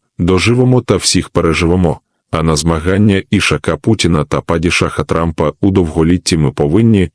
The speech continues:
я то точно буду, спостерігати з гумором. Все було, все буде.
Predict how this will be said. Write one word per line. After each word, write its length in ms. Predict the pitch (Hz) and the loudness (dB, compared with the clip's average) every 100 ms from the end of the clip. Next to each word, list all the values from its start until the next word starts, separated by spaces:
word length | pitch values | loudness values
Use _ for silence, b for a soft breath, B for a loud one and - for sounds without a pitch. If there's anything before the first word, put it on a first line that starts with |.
| _ - | _ -4
я 240 | 80 76 | 0 0
то 180 | 90 107 | 0 -2
точно 400 | 87 95 - 82 | 0 0 0 -2
буду, 360 | 73 98 107 - _ _ | 2 2 2 -2 _ _
спостерігати 880 | - - 104 - 92 82 78 76 82 | -10 -2 -2 0 0 0 0 -2 0
з 80 | 76 | -2
гумором. 520 | - 95 82 64 55 - _ _ _ _ _ _ _ _ _ _ | 0 0 0 0 -6 -10 _ _ _ _ _ _ _ _ _ _
Все 360 | - - 101 87 | -6 -2 0 0
було, 460 | 76 87 85 76 - _ | 2 2 2 0 -8 _
все 360 | - - 101 90 | -12 -4 0 2
буде. 460 | 80 85 76 67 | 2 0 0 -4